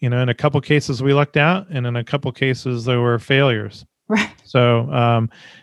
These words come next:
Speaker 1: which hurts everybody, hurts investors, it hurts the employees. And these are mistakes that the best team in the world cannot overcome. And I've been on a couple really good teams that, you know, didn't make it.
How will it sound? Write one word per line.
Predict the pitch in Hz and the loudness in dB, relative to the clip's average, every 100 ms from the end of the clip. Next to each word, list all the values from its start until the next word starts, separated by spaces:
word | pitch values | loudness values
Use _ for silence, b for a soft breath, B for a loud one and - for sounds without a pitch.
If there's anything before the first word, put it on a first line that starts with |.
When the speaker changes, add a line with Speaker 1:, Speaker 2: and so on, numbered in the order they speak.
| B - | B 0
Speaker 1:
which | 160 - | 0 0
hurts | 147 160 185 190 | -2 -2 0 0
everybody, | 233 151 110 | 0 0 -2
hurts | 107 151 151 | 0 -2 0
investors, | 123 135 143 - 226 240 | 0 2 2 0 0 0
it | 143 | 0
hurts | 131 135 - | 0 0 -2
the | 127 | -4
employees. | 120 - 147 175 196 208 - B B B 175 143 139 - | -2 0 2 2 0 -2 -12 B B B -12 -12 -14 -2
And | 175 160 143 B B B - | 2 2 0 B B B -2
these | 196 269 | 0 0
are | 277 | 0
mistakes | 220 - 190 170 160 - - - 294 | 0 0 0 0 0 -8 -16 -18 -20
that | 151 151 143 151 _ _ - | -2 0 2 0 _ _ -6
the | 139 143 | -2 0
best | 110 196 240 - | 0 0 -2 -8
team | - 226 220 202 | -6 -2 0 0
in | 185 | 0
the | 170 | 0
world | 165 175 143 104 104 _ _ | 0 2 2 -2 -6 _ _
cannot | - 143 139 | -4 0 2
overcome. | 135 127 123 - 131 101 107 B B B | 2 0 -4 -4 -4 -4 -10 B B B
And | 160 | 0
I've | 151 131 170 | 0 0 -2
been | 208 202 | 0 2
on | 143 | 0
a | 127 | 0
couple | 147 131 123 117 - _ | -2 0 -2 -4 -8 _
really | 127 131 165 208 180 | -8 -4 0 2 2
good | 165 147 | 0 -4
teams | - 180 139 101 104 - - b b b _ _ | -2 0 0 -2 -6 -10 -16 b b b _ _
that, | 151 131 135 156 123 131 - _ _ _ | 0 2 0 -8 -12 -14 -18 _ _ _
you | 151 | -2
know, | 127 120 | 0 -2
didn't | 113 143 135 | -2 -2 0
make | 131 120 | 0 0
it. | 120 | -4